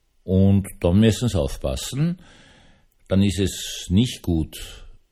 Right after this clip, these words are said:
so jemand auf die Zechen zu treten, weil die treten tausendmal härter zurück, sie unabsichtlich und der andere dann gewollt. So, meine Lieben,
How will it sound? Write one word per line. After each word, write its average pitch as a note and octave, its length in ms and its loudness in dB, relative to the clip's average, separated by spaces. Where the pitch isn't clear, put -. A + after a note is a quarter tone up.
so - 160 -4
jemand D#2 280 2
auf - 120 -6
die E2 100 -8
Zechen D2+ 380 -6
zu - 140 -12
treten, A#2 640 -4
weil F#2 120 0
die G#2+ 160 -6
treten G#2 420 0
tausendmal G#2 520 2
härter F#2 400 0
zurück, A2 480 -4
sie A2+ 220 0
unabsichtlich G2 840 0
und F2 160 -2
der D2+ 100 -2
andere F#2 360 0
dann E2 360 -2
gewollt. C#2+ 580 -8
So, - 140 -4
meine G#2 220 4
Lieben, G2 440 -2